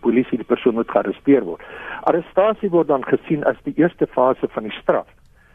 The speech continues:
eh, van, eh, 'n beweerde oortreder. En dit is nie die doel van die arrestasie nie. So, ehm,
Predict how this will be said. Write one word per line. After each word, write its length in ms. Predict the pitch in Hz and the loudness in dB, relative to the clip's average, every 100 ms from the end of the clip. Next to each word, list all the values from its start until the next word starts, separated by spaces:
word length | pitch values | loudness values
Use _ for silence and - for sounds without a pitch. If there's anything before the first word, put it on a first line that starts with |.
| _ - | _ -2
eh, 140 | 120 127 | 0 0
van, 460 | - - 143 131 - | -2 -4 -4 -6 -4
eh, 240 | 117 113 117 | 0 0 0
'n 100 | 110 | -2
beweerde 500 | 113 104 113 120 117 | 0 2 2 4 2
oortreder. 600 | 113 104 - 123 110 82 - - - | 0 -2 0 2 2 -2 -8 -18 -2
En 140 | 160 | 0
dit 180 | 147 175 | 2 0
is 100 | 190 | -2
nie 140 | - 175 | -2 -2
die 200 | 170 - | 0 0
doel 360 | 107 123 127 - | 4 4 4 0
van 240 | - 120 | -4 -2
die 140 | 113 98 | 0 0
arrestasie 640 | 107 - 113 101 95 101 | 0 0 0 0 -2 -8
nie. 160 | - - - 190 - - - | -12 -14 -12 -12 -14 -20 2
So, 120 | 170 | 4
ehm, 580 | 156 156 - 143 147 | 4 2 2 2 2